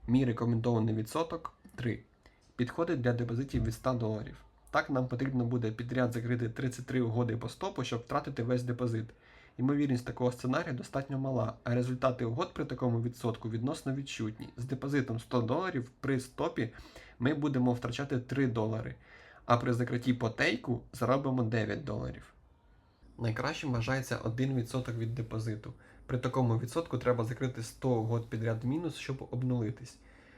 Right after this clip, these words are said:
Але цей відсоток підходить для депозитів від тисячі доларів, адже з депозитом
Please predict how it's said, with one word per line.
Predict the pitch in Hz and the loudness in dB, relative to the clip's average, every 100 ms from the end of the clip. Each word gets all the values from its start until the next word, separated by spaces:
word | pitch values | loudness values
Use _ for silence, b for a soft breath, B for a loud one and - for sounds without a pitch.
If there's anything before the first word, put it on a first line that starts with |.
| B | B
Але | - 113 131 | 0 4 4
цей | 127 127 | 2 0
відсоток | 123 - - 127 | 0 -2 -4 -2
підходить | 123 113 143 135 | -4 -2 -2 0
для | 123 117 | 0 0
депозитів | 123 - 123 135 120 | 0 -2 -2 0 0
від | 123 - | -2 -2
тисячі | 131 123 117 | -2 -2 -4
доларів, | 123 120 117 110 117 | 0 2 2 -2 -6
адже | - 120 120 | -4 -2 0
з | |
депозитом | 127 127 127 123 117 | 0 0 2 2 0